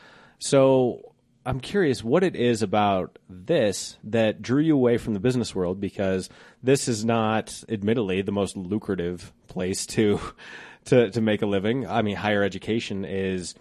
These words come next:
y-, you already don't receive state funding, but, you know, you hear about the crisis in higher education. Um, and, you know, you talk about how you run very lean. So with your chops,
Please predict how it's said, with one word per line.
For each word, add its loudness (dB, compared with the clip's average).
y-, 0
you 4
already 4
don't -2
receive -4
state -6
funding, -6
but, 2
you -6
know, 2
you 0
hear 0
about 0
the -10
crisis -4
in -8
higher -8
education. -8
Um, -2
and, 0
you -8
know, 0
you -2
talk -4
about -4
how -6
you -4
run -4
very 0
lean. -8
So 2
with -2
your 4
chops, -2